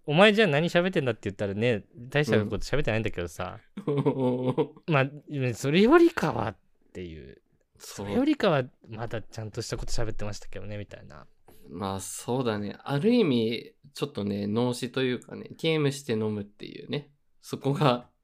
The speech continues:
Speaker 2: 楽しいっていうところだったんだろうね。
Speaker 1: そう、なんか、あの、
Speaker 2: うん。
Speaker 1: そのゲームして飲むみたいなくだりとかも、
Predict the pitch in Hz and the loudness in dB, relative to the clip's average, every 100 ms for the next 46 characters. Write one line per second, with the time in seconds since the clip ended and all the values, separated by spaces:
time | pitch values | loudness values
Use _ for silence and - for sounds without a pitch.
0 | - 147 135 - 135 - - 92 90 107 | 0 4 4 2 -2 -4 -6 -6 -6 -8
1 | 110 107 107 - - 107 - - 147 135 | -6 -6 -6 -10 -10 -10 -10 -2 2 6
2 | 214 277 - 131 127 90 - - - - | 8 6 2 2 2 0 -4 -20 -20 -20
3 | _ _ 117 113 107 104 101 101 76 - | _ _ 0 2 2 2 0 -2 -8 -8
4 | - 113 233 320 330 196 135 - 143 120 | -4 2 4 6 4 2 0 -2 -2 0
5 | 139 127 98 90 101 95 95 - 117 117 | 0 -2 -4 -4 -2 -2 -6 -4 0 0
6 | 113 123 - 85 92 113 90 | 0 -4 -4 -4 0 0 -2